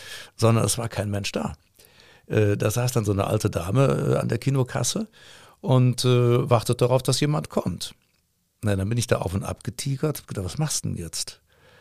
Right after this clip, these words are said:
Und mir stand der Schweiß auf der Stirn und auf der Oberlippe, aber irgendwann hab ich gedacht, „Du ziehst das jetzt durch“, hab mir diesen Schnurrbart auf die Oberlippe gepappt, bin damit zur Kinokasse gegangen und merkte,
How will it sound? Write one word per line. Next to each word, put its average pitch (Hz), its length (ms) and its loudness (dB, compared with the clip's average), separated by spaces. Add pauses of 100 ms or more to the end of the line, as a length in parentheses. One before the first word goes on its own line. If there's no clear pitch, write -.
(400)
Und 123 120 0
mir 98 120 2
stand 87 320 -2
der 85 100 -4
Schweiß 87 400 -6
auf - 140 -10
der 90 120 -8
Stirn 92 560 -2
und 104 200 -4
auf 101 160 -4
der 95 140 -2
Oberlippe, 90 800 -2
aber 92 220 -4
irgendwann 95 280 0
hab 92 80 0
ich 92 100 -6
gedacht, - 220 -2
„Du 95 60 0
ziehst - 300 0
das 87 120 -2
jetzt - 220 -4
durch“, 110 300 2 (460)
hab - 160 0
mir 117 100 6
diesen 101 240 2
Schnurrbart 117 480 6
auf 92 160 -2
die 101 100 0
Oberlippe 90 460 2
gepappt, - 540 -2 (1200)
bin 131 180 6
damit 120 300 6
zur - 280 -2
Kinokasse 107 680 0
gegangen 98 400 2
und 104 120 0
merkte, 123 800 4